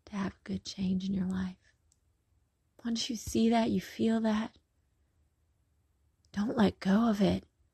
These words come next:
Don't let that vision pass. Let it stay. Let it resonate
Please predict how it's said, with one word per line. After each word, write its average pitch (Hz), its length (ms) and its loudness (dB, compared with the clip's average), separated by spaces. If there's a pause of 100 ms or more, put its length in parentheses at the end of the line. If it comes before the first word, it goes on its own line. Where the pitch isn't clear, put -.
(1200)
Don't 214 180 0
let 240 200 2
that 226 180 2
vision 208 600 6 (1500)
pass. - 680 4 (2250)
Let 202 160 4
it - 160 0
stay. 185 720 2 (880)
Let 196 140 6
it 247 120 4
resonate 185 720 6